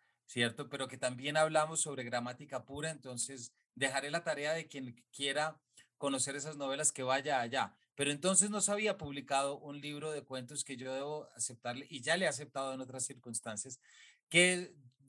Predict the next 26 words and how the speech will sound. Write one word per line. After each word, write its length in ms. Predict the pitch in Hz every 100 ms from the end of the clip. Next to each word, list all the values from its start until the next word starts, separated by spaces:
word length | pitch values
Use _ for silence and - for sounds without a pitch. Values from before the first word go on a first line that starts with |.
| 131
no 240 | 151 160
sé 240 | - 170
qué 280 | - 165 160 _
cuento 320 | 156 139 160
me 120 | 135
hizo 200 | 123 135
reír 360 | 123 120 110 110
más. 440 | 107 90 - - _ _ _ -
Eh, 380 | 113 113 113 123
es 120 | 120
decir, 460 | 113 127 - 143 147
es 260 | 131 120 139
abrir 320 | 135 139 135
la 100 | 135
apertura 540 | 131 113 120 135 131
a 180 | 143 131
una 160 | 123 131
literatura 680 | 135 131 117 - 117 123 123 _ _
con 200 | - 110
humor, 480 | 104 120 143 165 170
es 220 | 123 113
tomarse 500 | - 131 131 123 -
el 140 | 131 113
humor 240 | 107 110
en 100 | 113
serio 640 | 120 - 151 143 160 160